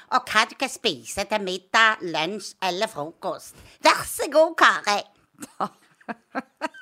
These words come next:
Speaker 2: Det er veldig bra. Takk, takk, eh, landbruks-, eh,
Speaker 1: Bollestad
Speaker 2: boll-,
Speaker 1: Olaug. Du
Speaker 2: ja,
Speaker 1: kan
Speaker 2: jeg skulle
Speaker 1: kalle meg for
Speaker 2: akkurat
Speaker 1: Olaug.
Speaker 2: Men du er landbruksminister.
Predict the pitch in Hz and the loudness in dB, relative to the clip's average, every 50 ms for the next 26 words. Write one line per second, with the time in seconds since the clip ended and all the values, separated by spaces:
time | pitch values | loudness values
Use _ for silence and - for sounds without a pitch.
0 | 1077 - - 1077 1077 1077 1077 - 240 262 277 262 - - 285 311 320 302 277 269 | -10 -10 -10 -10 -14 -20 -12 -8 -4 -2 -2 0 2 2 2 4 2 0 0 -2
1 | 269 285 269 269 294 302 320 - - - - _ _ _ _ - - - 339 339 | -2 -2 0 2 2 2 2 0 -4 -12 -20 _ _ _ _ -2 2 4 4 4
2 | 349 - - - - - 277 269 - - _ _ - 262 254 254 247 247 247 247 | 2 -2 -12 -2 2 4 4 4 2 -4 _ _ 0 2 4 4 4 4 2 2
3 | 226 - - _ _ _ _ _ _ _ _ _ _ _ _ _ - - 196 202 | 0 -4 -8 _ _ _ _ _ _ _ _ _ _ _ _ _ -6 -4 -2 2
4 | 220 226 220 202 185 151 131 151 156 - - - - - - - 160 160 160 156 | 2 2 2 2 0 -4 -6 -8 -8 -8 -10 -12 -12 -8 -4 -2 0 0 2 2
5 | 151 151 147 147 147 135 120 - 117 123 226 - - 349 302 180 123 131 156 175 | 2 2 2 0 -2 -2 -4 -6 -4 -4 -4 0 2 4 4 4 2 0 -6 -2
6 | - - 254 - 294 294 254 214 240 233 214 247 262 254 233 180 180 175 196 214 | 0 2 2 2 2 0 2 4 4 6 6 6 6 4 4 4 4 4 4 4
7 | 226 - - 247 165 - - 196 190 247 - 302 285 - - 208 135 131 127 147 | 2 2 2 2 4 4 4 4 2 2 2 0 0 0 -4 -8 -8 -6 -2 0
8 | 185 202 175 147 - - - _ _ 170 180 175 175 147 165 175 202 190 147 123 | 2 2 2 0 -2 -8 -18 _ _ -8 -2 0 2 2 2 2 0 -2 -2 -4
9 | 110 107 107 107 - - - 123 117 110 - - - 247 233 | -8 -10 -12 -12 -12 -14 -14 -14 -12 -14 -12 -12 -12 -12 -12